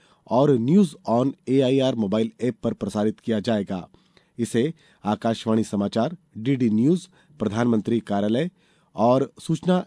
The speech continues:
एवं प्रसारण मंत्रालय के YouTube चैनलों पर भी सीधा प्रसारित किया जाएगा।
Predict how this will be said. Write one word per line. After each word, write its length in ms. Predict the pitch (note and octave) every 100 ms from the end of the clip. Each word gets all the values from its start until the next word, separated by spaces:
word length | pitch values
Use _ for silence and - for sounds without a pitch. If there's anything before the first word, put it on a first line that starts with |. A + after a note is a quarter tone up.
| A#2+
एवं 180 | B2
प्रसारण 380 | C3 A#2 G#2+ A2+
मंत्रालय 460 | B2+ G#2+ F#2 G#2+ A2+
के 260 | B2+ G2+
YouTube 320 | A#2 C#3+ G3 -
चैनलों 260 | A2 A2+
पर 160 | A2 A2+
भी 140 | B2+
सीधा 280 | C3+ A2 A2+
प्रसारित 400 | G#2 F#2+ G#2 G#2
किया 200 | - G2+
जाएगा। 500 | G2 G#2+ F#2+ F2+ -